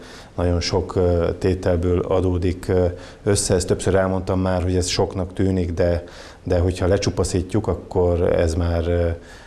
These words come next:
ö, körülbelül egy olyan tizenhárom-tizennégy milliárd forintot jelent. De visszatérve az eredeti kérdéséhez, a,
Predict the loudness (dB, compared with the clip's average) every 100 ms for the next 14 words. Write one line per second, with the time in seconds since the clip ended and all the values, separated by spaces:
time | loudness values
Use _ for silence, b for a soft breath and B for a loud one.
0 | B -2 0 0 -2 0 2 2 2 2
1 | 0 0 0 2 0 -2 -2 0 0 0
2 | 0 0 -2 -2 -2 0 0 -2 -2 2
3 | 2 0 -6 B B B 0 0 2 0
4 | 2 2 2 0 0 0 2 0 -2 -2
5 | 0 0 0 0 0 2 2 0 -4 B
6 | B B B 0 2 2 2 2